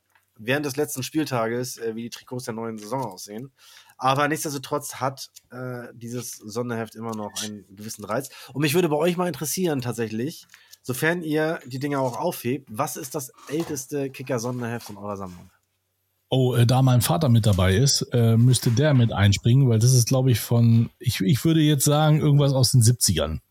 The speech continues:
Speaker 1: Wow,
Speaker 2: Glaub ich tatsächlich.
Speaker 1: okay.
Speaker 2: Die
Speaker 1: Okay.
Speaker 2: liegen auch noch, ähm, zu Hause im, im Safe.
Speaker 1: Stark,
Speaker 2: Tatsächlich.
Speaker 1: stark.
Speaker 2: Bei mir könnte ich dir jetzt gar nicht sagen, aber bei mir jetzt irgendwann, also so fünfundneunzig, sechsundneunzig hat das, glaub ich, angefangen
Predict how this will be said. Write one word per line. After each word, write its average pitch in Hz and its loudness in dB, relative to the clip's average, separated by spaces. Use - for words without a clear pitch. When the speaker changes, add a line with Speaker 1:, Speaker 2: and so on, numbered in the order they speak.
Speaker 1:
Wow, 156 -8
Speaker 2:
Glaub 87 0
ich - -2
tatsächlich. 101 0
Speaker 1:
okay. - -10
Speaker 2:
Die 117 4
Speaker 1:
Okay. 110 6
Speaker 2:
liegen 160 6
auch 143 2
noch, - 0
ähm, 131 4
zu 104 2
Hause 135 4
im, 123 4
im 110 6
Safe. 95 4
Speaker 1:
Stark, - 2
Speaker 2:
Tatsächlich. - 0
Speaker 1:
stark. - -12
Speaker 2:
Bei 113 4
mir 139 4
könnte 156 2
ich 131 2
dir 143 2
jetzt 131 0
gar 131 2
nicht 123 6
sagen, 143 6
aber 123 2
bei 110 4
mir 127 6
jetzt 127 0
irgendwann, 123 4
also 110 4
so 107 4
fünfundneunzig, 123 4
sechsundneunzig 131 2
hat 135 0
das, 120 2
glaub 127 2
ich, 113 4
angefangen 131 2